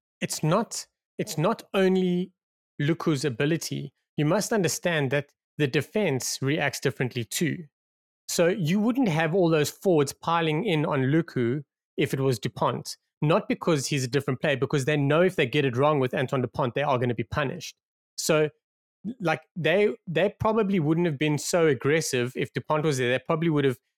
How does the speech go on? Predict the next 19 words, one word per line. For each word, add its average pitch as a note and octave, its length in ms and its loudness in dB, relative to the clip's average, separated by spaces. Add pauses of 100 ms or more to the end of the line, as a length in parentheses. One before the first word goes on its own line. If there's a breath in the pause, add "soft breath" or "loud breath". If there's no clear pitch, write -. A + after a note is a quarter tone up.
(140)
kept F3+ 180 -2
their D3 80 0
pillars D#3+ 400 0
and C#3 160 -4
posts D3+ 340 -2
around C#3 280 2
there C3+ 100 0
so C#3 160 -2
he C3 120 0
can't D#3+ 360 -2
snipe, A#2+ 380 -4
so C#3 100 -2
he C#3 260 -2
is D#3 140 -4
forced - 360 -2
to C3+ 180 -4 (320)
do D3 100 0
something. D3 540 -4 (280)
Where C#3+ 380 0